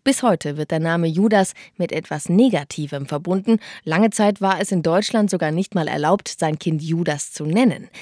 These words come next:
Wer war dieser Judas eigentlich? Roland Gebauer ist Professor für Neues Testament an der Theologischen Hochschule in Reutlingen. Herr Gebauer, dieser Judas, woher kam der überhaupt?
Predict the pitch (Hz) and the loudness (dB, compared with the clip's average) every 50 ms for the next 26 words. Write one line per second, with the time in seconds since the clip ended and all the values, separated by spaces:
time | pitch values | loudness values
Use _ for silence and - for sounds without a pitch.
0 | - - - - - - - - _ - 240 269 269 302 247 202 170 165 151 - | -18 -20 -20 -20 -20 -20 -20 -16 _ 0 2 2 4 2 2 2 0 -4 -6 -6
1 | 151 147 151 - 165 147 - - - - - - - - 156 147 156 151 - - | -8 -8 -8 -8 -8 -8 -8 -10 -10 -12 -10 -8 -6 -6 -6 -6 -10 -12 -14 -16
2 | - - - - - - - _ _ _ _ _ - 190 196 220 262 277 254 233 | -16 -16 -14 -14 -14 -14 -16 _ _ _ _ _ -8 0 2 4 4 6 4 4
3 | 208 - 233 247 202 214 202 196 196 185 - 196 - - - - 180 - - 196 | 2 2 2 2 4 4 4 6 4 4 2 0 -4 -4 -2 -4 -2 0 0 0
4 | 202 - 180 165 - - 160 147 147 151 165 180 175 - - - 170 151 - 160 | 2 2 0 0 0 -2 -4 -2 0 2 2 2 2 0 -2 -4 -4 -4 -4 -4
5 | 143 143 139 180 262 302 - - - 170 160 160 156 151 143 - - 156 151 147 | -4 -2 0 0 0 0 -2 -6 -6 -4 -2 -2 -2 -4 -4 -4 -2 -2 0 0
6 | 156 170 170 170 - - 170 156 165 185 180 - - 185 170 160 156 147 156 143 | 0 0 -2 -2 -2 -2 -2 0 -2 -2 -4 -4 -2 -2 0 0 -2 -2 -2 0
7 | - 147 185 220 - 254 240 254 262 254 - - - - - - - _ - - | 2 2 2 2 2 4 6 6 6 6 2 -2 -14 -20 -20 -20 -20 _ -2 0
8 | 202 170 190 190 175 147 151 139 135 131 131 139 147 - - 185 185 175 202 180 | 2 4 6 4 6 6 4 4 4 2 2 0 -2 -2 -2 0 0 2 2 2
9 | 175 175 190 180 170 151 143 143 143 - - - 151 156 190 247 - - - 285 | 2 4 2 2 0 0 -4 -6 -10 -10 -10 -8 -8 -6 -6 -6 -6 -6 -6 -4
10 | 262 214 151 143 - - 139 147 139 - - - - _ - - | -2 -2 -2 -2 -6 -10 -10 -10 -10 -12 -12 -16 -16 _ -20 -20